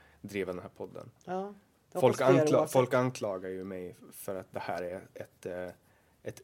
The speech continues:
Speaker 1: ett utstuderat drag för att få röster att komma in
Speaker 2: Mhm.
Speaker 1: i lagtinget.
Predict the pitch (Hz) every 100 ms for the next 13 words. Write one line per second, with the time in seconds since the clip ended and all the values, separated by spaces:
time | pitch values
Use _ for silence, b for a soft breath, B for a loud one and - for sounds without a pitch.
0 | - 113 - 123 120 - 107 101 120 123
1 | 131 87 - - - 92 - - 101 87
2 | - 107 - - - - - - 196 202
3 | 196 185 147 131